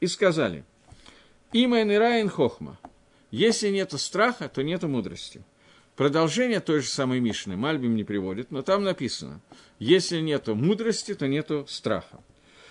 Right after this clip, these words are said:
Потому что так же, что человек, который знает законы мудрости Торы, тем не менее, есть много мин, много препятствий, которые стоят вокруг. Шетуба Амакея Нефиш, который находится глубоко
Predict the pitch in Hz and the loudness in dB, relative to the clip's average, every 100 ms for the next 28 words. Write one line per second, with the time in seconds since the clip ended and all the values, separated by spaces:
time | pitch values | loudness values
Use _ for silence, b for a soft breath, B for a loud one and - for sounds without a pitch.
0 | B - 143 190 202 - 98 - 208 226 | B -4 2 2 2 -4 -6 2 2 2
1 | 202 170 - 147 165 180 190 - - 131 | -2 -6 -4 -2 2 2 2 -2 -4 -2
2 | 156 175 143 143 202 196 120 85 127 135 | 2 4 4 2 0 0 0 0 -2 2
3 | 185 156 143 151 104 - - 104 196 165 | 2 2 0 -2 -6 -8 -10 -2 0 0
4 | 80 - _ b b b b - 214 214 | -6 -16 _ b b b b 6 6 6
5 | 202 175 117 78 - - 110 170 - 175 | 0 0 -2 -6 -14 -4 2 2 4 4
6 | 220 220 170 175 180 127 120 170 170 156 | 4 4 4 4 2 0 0 -2 -4 -4
7 | 156 160 175 - 120 110 120 123 120 - | -4 0 0 0 -4 -4 -4 -4 -4 0
8 | 143 143 - - _ - - 127 135 120 | 2 2 -2 -20 _ -20 -2 2 2 2
9 | 143 - - _ _ B B B B B | -2 -6 -20 _ _ B B B B B
10 | B _ _ - - 165 160 262 247 247 | B _ _ -14 0 2 4 2 6 6
11 | 226 220 226 214 202 196 120 - 143 131 | 6 4 6 6 6 0 -2 -2 -2 0
12 | 185 180 165 208 202 180 160 170 156 156 | 0 -2 2 4 4 4 4 6 4 4
13 | 214 214 - | 6 4 2